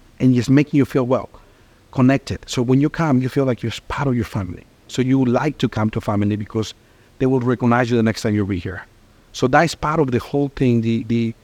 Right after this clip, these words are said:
the family, if you think about it, that's part of us, part of Mexico. Mexico is that way. We're just try to embrace and be friendly and, and have amigos, like you said earlier, with everyone. Uh, so just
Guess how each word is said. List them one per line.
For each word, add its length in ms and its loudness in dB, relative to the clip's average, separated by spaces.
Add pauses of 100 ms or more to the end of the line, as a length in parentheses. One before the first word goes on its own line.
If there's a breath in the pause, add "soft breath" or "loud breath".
(260 soft breath)
the 80 -6
family, 300 2
if 280 -2
you 60 -2
think 200 2
about 220 -4
it, 40 0
that's 160 -2
part 200 -4
of 80 -2
us, 240 -2
part 200 -2
of 60 2
Mexico. 440 -2
Mexico 460 0
is 300 -4 (340)
that 220 2
way. 200 -4
We're 360 2 (460 soft breath)
just 140 -2
try 160 2
to 140 -2
embrace 420 2
and 140 2
be 60 0
friendly 520 0
and, 140 -2 (560 soft breath)
and 140 0
have 180 0
amigos, 460 2
like 120 -2
you 80 0
said 160 -2
earlier, 440 0 (360 soft breath)
with 140 0
everyone. 440 -2 (340)
Uh, 60 -6 (280)
so 280 0 (140)
just 380 -4